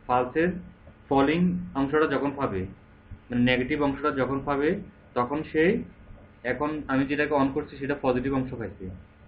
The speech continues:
বিটকে যখন আমি on করছি তখন সে positive অংশ পাইছে, সেজন্য সে reset করতে পারে নাই, আমার output value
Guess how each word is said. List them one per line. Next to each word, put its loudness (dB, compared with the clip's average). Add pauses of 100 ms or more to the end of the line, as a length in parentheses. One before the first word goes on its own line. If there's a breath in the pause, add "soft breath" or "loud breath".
(200)
বিটকে 0 (100)
যখন -2
আমি 2 (100)
on 2
করছি -6 (120)
তখন -4 (100)
সে -4 (560)
positive 2
অংশ -2
পাইছে, -4 (400)
সেজন্য 0 (160)
সে 0 (1300)
reset -2
করতে -4
পারে 2
নাই, -4 (200)
আমার -2 (280)
output -2 (100)
value 2